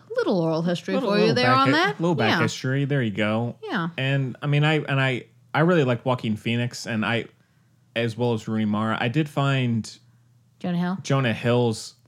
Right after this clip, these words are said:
Speaker 2: look to be a little too over the top.
Speaker 1: I thought all the looks were too, I was like, "We know it's the seventies, okay." Especially, they didn't even have music to really ma-, you know I'm here for Danny Elfman, right?
Speaker 2: Sure.
Speaker 1: But the music,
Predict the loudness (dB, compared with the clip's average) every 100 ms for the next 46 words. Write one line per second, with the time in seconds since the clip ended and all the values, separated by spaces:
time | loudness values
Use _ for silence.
0 | _ -20 -14 -6 -2 2 2 0 -12 -12
1 | -4 0 2 2 2 0 -2 -4 -2 0
2 | 0 -2 -4 -2 -2 -2 -6 -20 -8 -4
3 | -2 0 -2 -2 0 0 2 -2 -2 -2
4 | 4 6 6 2 -4 -4 0 0 -2 -4
5 | 2 4 6 4 2 0 -2 2 2 2
6 | 2 2 0 0 -2 0 0 2 2 2
7 | 2 0 -4 -8 -16 -12 0 4 4 4
8 | 4 4 4 4 2 4 4 6 4 0
9 | -2 -2 0 0 -4 -8 -6 0 2 2
10 | 2 0 0 -4 -4 -2 -2 -4 -4 -4
11 | -4 -4 -4 -4 -2 0 0 -4 -4 -2
12 | 0 -2 -6